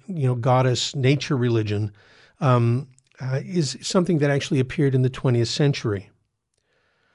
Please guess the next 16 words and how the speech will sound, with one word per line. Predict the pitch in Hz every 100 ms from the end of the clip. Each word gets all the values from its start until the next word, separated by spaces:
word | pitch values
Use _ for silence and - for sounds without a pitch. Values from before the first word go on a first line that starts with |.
| _ _
And | 170 143 139 170 - _ _ -
it's | 156 -
ironic | 160 147 131 185 170 123
that | 143 131
fundamentalist | - 151 147 131 117 -
Christians | - 185 - 123 120
on | 123
the | 113
one | 151 170
hand | 113 113 117 -
and, | 123 110 117 127
and, | 135 113 113 -
you | 135
know, | 117
witches, | 120 110 147 - 123 110 123 -
self-styled | - 160 160 - 147 120 113 117